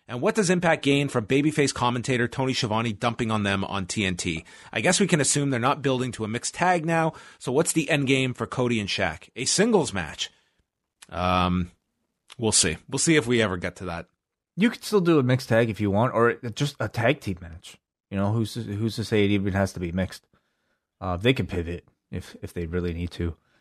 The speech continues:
Speaker 1: It's
Speaker 2: And
Speaker 1: all down to if, if, if Shaq is willing to do a match, he'll make it work. If he's lukewarm to it, then, you know, it could just fall by the wayside. But, I mean, they're, they'll, they'll find a way. If he's willing to do it, they'll,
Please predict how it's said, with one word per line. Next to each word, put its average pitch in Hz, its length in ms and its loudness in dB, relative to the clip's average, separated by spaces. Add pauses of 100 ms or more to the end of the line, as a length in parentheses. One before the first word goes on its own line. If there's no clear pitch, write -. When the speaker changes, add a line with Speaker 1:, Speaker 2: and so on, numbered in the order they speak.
(260)
Speaker 1:
It's 156 180 -2
Speaker 2:
And 175 80 2
Speaker 1:
all 165 80 4
down 127 320 2
to 117 220 2
if, 104 120 -6
if, 120 200 -6 (100)
if - 120 -10
Shaq 156 280 0
is 143 120 -2
willing 151 260 0
to 135 80 -2
do 143 160 2
a 135 40 2
match, 131 340 0
he'll 123 160 2
make 113 200 -4
it 95 80 -6
work. 90 300 -10
If 107 180 -10
he's 101 460 -6 (500)
lukewarm 131 600 2
to 151 220 2
it, 160 140 -2
then, 110 520 -2
you 104 100 -6
know, 98 120 -2
it 98 80 -4
could 95 200 -6
just - 160 -8
fall 101 180 2
by 95 120 4
the 90 80 0
wayside. 85 520 -2
But, 87 240 -8 (260)
I 90 80 -8
mean, 85 180 -2
they're, 87 400 2 (460)
they'll, 127 140 0
they'll 139 160 0
find 143 240 2
a 135 60 4
way. 123 160 2
If 90 100 -4
he's 123 180 0
willing 127 240 0
to 113 80 -4
do 120 200 0
it, 139 100 -2
they'll, 104 340 0